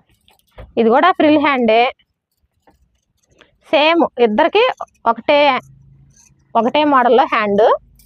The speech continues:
ఇదిగోండి, ఈ హ్యాండ్ అయితే సరిపోతుంది, ఎందుకంటే చెయ్యి చిన్నగానే ఉంటది కదండి. ఈ పొడుగు అయితే ఐదు ఇంచులు తీసుకున్నాను.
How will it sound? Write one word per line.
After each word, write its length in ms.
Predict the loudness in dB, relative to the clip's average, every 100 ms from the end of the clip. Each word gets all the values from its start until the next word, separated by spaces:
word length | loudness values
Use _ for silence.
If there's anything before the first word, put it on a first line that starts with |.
| _ _ _ _ _ _ _ _ _ _ _ _ _ _ _ _ _ _ _ _ -20 _ _ _ _
ఇదిగోండి, 380 | -2 -2 -2 -6 -8 -20 -20 _ _ _ -4
ఈ 40 | -2
హ్యాండ్ 220 | 0 0 -2
అయితే 140 | -2 -2
సరిపోతుంది, 560 | -2 -2 -2 0 0 -2 _ _ _ -20 _ _ _ _ _ _ _ _ _ _ _ _ -10 -2
ఎందుకంటే 300 | -2 0 -4 -2
చెయ్యి 180 | -2 0
చిన్నగానే 460 | -2 0 0 0 -2 -4
ఉంటది 240 | -4 -2
కదండి. 380 | 0 -2 -4 -4 -6 _ _ _ _ _ _ _ _ _ _ -20 _ _ _ _ _
ఈ 40 | -4 0
పొడుగు 220 | 2 2
అయితే 160 | 0 0 -2
ఐదు 100 | 0
ఇంచులు 200 | 0 0
తీసుకున్నాను. 500 | 0 -2 -2 0 0